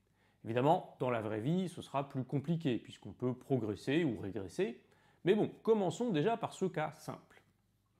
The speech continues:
Résumons ce qu'on souhaite. On veut un système de notation évolutive. Au départ, on ne connaît pas le niveau de nos joueurs, donc on leur donne tous la même notation initiale. Je vais créer des affrontements au hasard entre eux,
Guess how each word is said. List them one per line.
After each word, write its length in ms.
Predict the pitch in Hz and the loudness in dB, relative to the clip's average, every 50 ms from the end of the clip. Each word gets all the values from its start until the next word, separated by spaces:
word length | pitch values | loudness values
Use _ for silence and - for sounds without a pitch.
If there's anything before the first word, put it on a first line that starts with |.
| _ _ _ _ _ - | _ _ _ _ _ 6
Résumons 360 | - 208 240 277 277 294 277 | 6 8 8 8 8 6 4
ce 60 | - | 2
qu'on 120 | - 151 | 0 -2
souhaite. 380 | 135 - - - - - - - _ _ _ _ _ _ - | -4 -4 -6 -12 -14 -16 -20 -20 _ _ _ _ _ _ 0
On 80 | 135 | 2
veut 240 | 151 214 302 285 - - | 2 4 2 2 0 -2
un 60 | 143 | -2
système 380 | - - 156 160 - 294 262 | -2 -2 -4 -2 0 0 2
de 100 | 175 143 | 2 4
notation 500 | 139 139 135 - 160 151 - - 277 - - - | 4 2 2 2 0 -2 -2 -4 -6 -6 -4 -2
évolutive. 640 | - 208 175 185 180 156 139 - - 120 101 98 101 - _ _ _ _ _ _ _ _ _ | 2 4 6 6 6 6 4 0 -2 -6 -6 -6 -8 -14 _ _ _ _ _ _ _ _ _
Au 80 | - 113 | -4 -2
départ, 420 | 101 117 113 220 233 262 240 - - | 0 0 2 4 4 4 4 2 0
on 80 | 151 123 | -2 -2
ne 60 | 120 | -2
connaît 260 | - - 123 110 110 | 0 0 0 0 0
pas 280 | - - - 240 240 160 | -2 0 2 2 4 4
le 120 | 120 113 | 4 2
niveau 340 | 120 117 113 113 160 226 233 | 0 0 0 0 0 2 2
de 140 | 180 151 170 | 4 4 4
nos 140 | 185 170 143 | 6 4 4
joueurs, 420 | 123 117 120 113 123 123 - - - _ _ _ _ _ _ - | 4 4 2 2 2 -2 -6 -14 -20 _ _ _ _ _ _ 2
donc 200 | - 226 269 226 | 4 4 6 6
on 60 | 202 | 6
leur 140 | 147 127 113 | 4 4 4
donne 240 | 113 143 185 190 160 | 4 4 2 2 2
tous 280 | - 214 254 254 - - | 2 2 2 2 2 0
la 100 | 131 120 | 0 2
même 200 | 131 185 202 170 | 2 2 4 2
notation 360 | 139 120 123 117 - - 185 | 2 2 0 -2 -2 0 0
initiale. 340 | 151 120 - - - - - 170 - _ _ _ _ _ _ _ _ _ _ _ _ _ _ _ - | 0 0 -2 -4 -8 -12 -14 -16 -20 _ _ _ _ _ _ _ _ _ _ _ _ _ _ _ -4
Je 60 | 123 | 0
vais 160 | 143 233 240 | 0 0 0
créer 260 | 240 - - 254 262 247 | 0 0 0 0 0 2
des 300 | 190 170 170 151 160 208 | 2 2 2 2 2 0
affrontements 560 | 180 - - 208 180 165 185 180 170 - - - | -2 0 0 -2 0 0 0 0 0 0 0 2
au 140 | 254 254 | 4 4
hasard 380 | 226 185 156 160 143 127 - - | 4 6 4 2 0 0 -2 -4
entre 300 | - 196 202 - - - | -4 -4 -4 -2 2 2
eux, 200 | 170 262 294 - | 2 2 2 -2